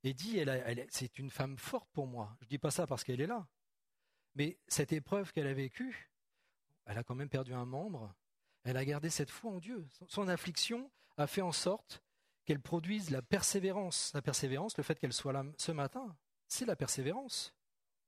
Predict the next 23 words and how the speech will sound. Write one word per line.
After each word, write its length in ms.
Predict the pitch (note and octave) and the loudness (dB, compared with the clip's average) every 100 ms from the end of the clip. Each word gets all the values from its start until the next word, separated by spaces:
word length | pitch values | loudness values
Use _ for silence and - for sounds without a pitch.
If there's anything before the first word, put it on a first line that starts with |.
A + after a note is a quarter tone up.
| _ _ _ _ _ _ _ _ - - - | _ _ _ _ _ _ _ _ -20 -6 2
Et 60 | |
la 100 | C#3 | 4
persévérance, 720 | C#3+ C3 C#3+ C3 D#3 B3+ - - C3 | 4 4 4 4 2 0 -4 -2 0
la 160 | C3+ | 0
victoire 440 | C#3 - F#3 F#3 D3 | 0 -2 0 0 2
dans 100 | C#3+ | 0
l'épreuve. 480 | C#3+ - A3 C#3 C3 _ _ _ _ _ _ _ - | 0 0 -2 -4 -8 _ _ _ _ _ _ _ -4
C'est 160 | D3+ | 0
écrit 300 | D3 - F3 | 0 0 0
noir 200 | F3 G#3 | 0 0
sur 180 | - G#3 | 0 -2
blanc. 280 | G#3+ C#4+ A#3 _ - - - | -2 -6 -10 _ -20 -16 0
Ça 140 | G#3+ | 2
veut 80 | G3 | 2
dire 180 | A#3 - | 0 2
que 260 | G#3+ G#3 - _ _ _ _ _ _ _ _ _ | 4 4 -2 _ _ _ _ _ _ _ _ _
on 120 | E3 | -6
pourrait, 500 | D3+ F#3+ D3+ G3+ D#4 - _ _ _ _ _ _ _ _ _ _ _ _ _ - | -2 0 4 2 0 -8 _ _ _ _ _ _ _ _ _ _ _ _ _ -6
en 60 | |
fonction 300 | C#3 D3 - | -4 -2 -2
de 60 | D3+ | 0
notre 200 | C#3 D3 | 0 0
foi, 340 | - D3 D3+ | 0 0 0